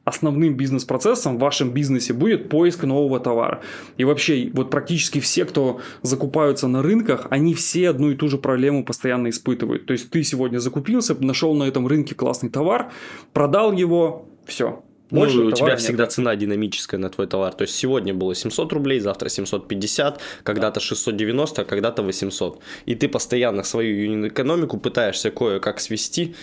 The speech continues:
Speaker 2: и у тебя ничего по итогу не получается, потому что ты зависишь от курса, от продавцов, от кучи факторов.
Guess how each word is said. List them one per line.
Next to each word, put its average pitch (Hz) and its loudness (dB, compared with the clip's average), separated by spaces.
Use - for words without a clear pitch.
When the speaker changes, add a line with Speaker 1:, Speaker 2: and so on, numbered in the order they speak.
Speaker 2:
и 123 0
у 117 0
тебя 107 -2
ничего 110 -2
по 95 0
итогу 104 -2
не 107 -2
получается, 98 -4
потому 104 -4
что - -10
ты 117 0
зависишь 98 -2
от 101 -4
курса, 160 0
от - -6
продавцов, 127 -2
от - -6
кучи - -4
факторов. - -6